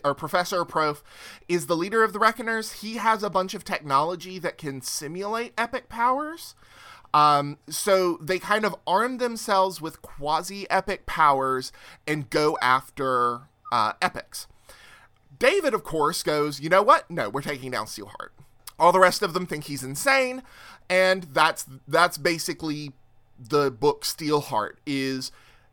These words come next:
David convincing the Reckoners to take down Steelheart and then attempting to take down Steelheart. And it's very, very interesting. Um,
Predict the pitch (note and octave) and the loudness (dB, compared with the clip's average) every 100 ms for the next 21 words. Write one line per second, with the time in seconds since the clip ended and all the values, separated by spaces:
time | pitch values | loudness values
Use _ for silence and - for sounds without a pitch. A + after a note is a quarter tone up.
0 | _ _ C3 F#3 F3 F3 D3 - E3 F3+ | _ _ -2 0 2 -2 -4 -10 -4 -4
1 | C#4 C#4+ C4+ A#3+ A3+ A3+ A3 G#3+ A3 G#3+ | -4 -4 0 2 2 2 -2 -4 -8 -6
2 | F#3 E3+ F#3 F3+ - F3+ F3+ E3+ F3 D#3+ | -6 0 0 0 -4 -2 4 6 4 0
3 | D#3 D#3 D#3 D#3 D3+ D3 _ D3+ C#3+ F3+ | -2 0 0 -2 -6 -10 _ -6 -4 -4
4 | D3+ C#3+ A#2+ C3+ - B2+ - A#2 A#2 - | -4 -4 -6 -10 -10 -10 -8 -8 -8 -10
5 | A#2 G#2+ F#2 - - - - - - F#3+ | -8 -4 -6 -6 -16 -20 -20 -18 -2 0
6 | G3 D#3+ D#3 E3 G3+ D#3+ D4+ D4+ C#4 B3 | 0 -4 -12 -16 -20 -2 0 0 -4 -6
7 | B3 A#3+ A3+ A3 A#3 - A3+ A3 - E3 | -8 -6 -8 -8 -10 -6 -6 -8 2 4
8 | D#3 D3 | 6 2